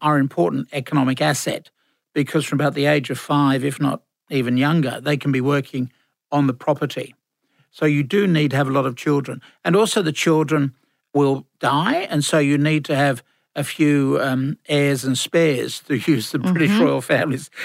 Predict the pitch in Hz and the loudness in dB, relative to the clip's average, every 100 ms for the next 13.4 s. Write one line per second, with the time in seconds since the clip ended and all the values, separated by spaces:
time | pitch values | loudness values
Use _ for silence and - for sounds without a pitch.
0 | - - 151 151 202 - - _ _ _ | -12 -2 2 2 0 -4 -20 _ _ _
1 | 160 160 165 156 - - - 202 214 190 | 2 4 4 0 -6 -10 0 0 2 0
2 | 185 156 135 151 - 165 165 170 143 170 | 0 0 0 -2 0 -2 -2 -2 2 2
3 | 233 220 165 170 139 - 165 165 165 151 | 2 2 0 0 0 2 4 4 2 2
4 | 151 147 202 202 165 139 131 139 135 127 | 0 0 -2 0 -2 0 0 2 2 2
5 | 131 123 117 - 175 165 269 311 - _ | 0 -2 -8 -4 -2 0 0 -4 -8 _
6 | _ _ _ 160 151 139 185 208 143 151 | _ _ _ 0 2 2 0 0 2 4
7 | 160 170 147 139 143 123 - 151 143 135 | 2 0 -2 0 0 -2 -2 0 2 0
8 | 120 147 143 147 151 151 _ _ _ 143 | -2 0 0 0 -4 -6 _ _ _ -2
9 | 143 156 156 143 139 127 120 175 170 - | 0 0 0 0 2 0 -2 0 0 -2
10 | 175 208 240 _ _ _ - 127 139 147 | 0 0 -2 _ _ _ -6 -2 0 0
11 | 147 - 143 139 131 - - 139 135 127 | 0 0 -2 0 -4 -8 -8 -2 0 2
12 | 127 123 - 165 165 160 147 135 - 135 | 0 -2 0 2 2 2 0 -2 -4 -2
13 | 143 139 151 | 0 0 -2